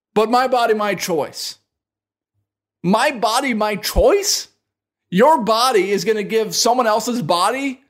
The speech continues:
the right or non-right to live?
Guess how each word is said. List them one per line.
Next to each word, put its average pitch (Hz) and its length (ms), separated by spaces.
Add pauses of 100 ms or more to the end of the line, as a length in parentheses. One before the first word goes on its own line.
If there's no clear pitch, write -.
(260)
the 196 140
right 190 420 (420)
or 180 480 (1120)
non-right 220 720
to 247 80
live? 240 440